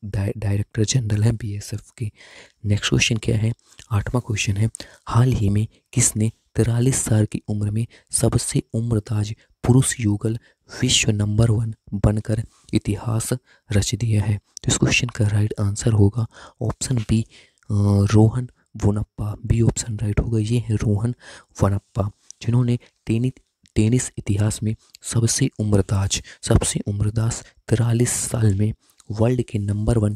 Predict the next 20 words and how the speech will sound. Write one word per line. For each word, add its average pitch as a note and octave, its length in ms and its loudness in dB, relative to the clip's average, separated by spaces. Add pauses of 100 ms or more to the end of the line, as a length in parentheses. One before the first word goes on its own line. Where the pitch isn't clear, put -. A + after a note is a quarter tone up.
खिलाड़ी G#2+ 520 0 (540)
बन G2 120 4
गए G2 140 0
हैं। G2+ 300 0 (380)
रोहन A2+ 300 4
बोनप्पा A2+ 640 -2 (280)
और A#2+ 160 0
मैथ्यू G#2+ 600 0 (140)
एप्टेन A2 460 -4 (100)
ऑस्ट्रेलियन A2+ 600 0 (140)
ओपन A2+ 340 0
के A2 200 -4 (300)
सेमीफाइनल A2 800 -2
में G2+ 140 0
पहुंच - 400 -6
गए A2 140 -4 (280)
और B2 180 -2
इतिहास G#2+ 500 -2
में A#2+ 60 -2
सबसे - 520 -2